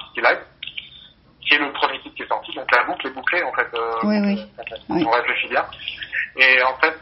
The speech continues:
Speaker 1: euh, ce côté tribal, alors à l'origine, les couleurs sont pas du tout les mêmes, donc,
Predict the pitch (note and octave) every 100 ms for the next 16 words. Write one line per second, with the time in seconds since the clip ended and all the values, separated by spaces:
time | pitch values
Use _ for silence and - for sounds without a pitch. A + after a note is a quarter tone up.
0 | - C3+ C3 C3 C3 B2+ B2+ B2 D3+ -
1 | D3+ D3 - D#3+ D#3 D#3+ E3 C3+ B2 C#3
2 | D#3 - - C#3+ - D#3 - - - -
3 | G#3+ F#3 F#3 E3 D3+ - - - B2